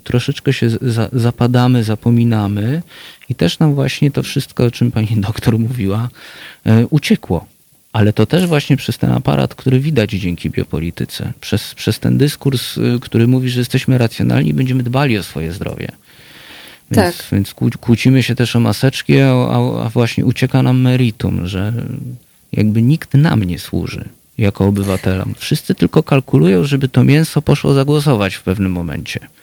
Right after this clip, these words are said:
Speaker 2: Tak, tak. I
Speaker 1: Proszę
Speaker 2: nawet te,
Speaker 1: wybaczyć
Speaker 2: e, te,
Speaker 1: wyrażenie.
Speaker 2: te, tak, no bo t-, nawet te, e, obostrzenia. I ja nie kwestionuję,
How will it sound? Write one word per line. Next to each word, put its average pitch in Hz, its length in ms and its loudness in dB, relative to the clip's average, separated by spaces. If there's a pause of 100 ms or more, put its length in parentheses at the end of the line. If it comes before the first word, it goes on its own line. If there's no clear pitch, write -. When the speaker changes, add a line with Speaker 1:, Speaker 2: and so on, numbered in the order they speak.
Speaker 2:
Tak, 302 480 2
tak. 240 420 2
I 233 80 2
Speaker 1:
Proszę 277 200 4
Speaker 2:
nawet - 140 -2
te, 269 80 2
Speaker 1:
wybaczyć 254 240 0
Speaker 2:
e, - 40 -2
te, 240 100 2
Speaker 1:
wyrażenie. 240 320 2
Speaker 2:
te, 247 180 0 (440)
tak, 349 280 2
no 247 60 6
bo 233 120 4
t-, 240 140 2
nawet 254 280 2
te, 262 100 2
e, 233 400 0
obostrzenia. 226 880 0
I 196 140 0
ja 214 160 2
nie 233 260 4
kwestionuję, 269 960 2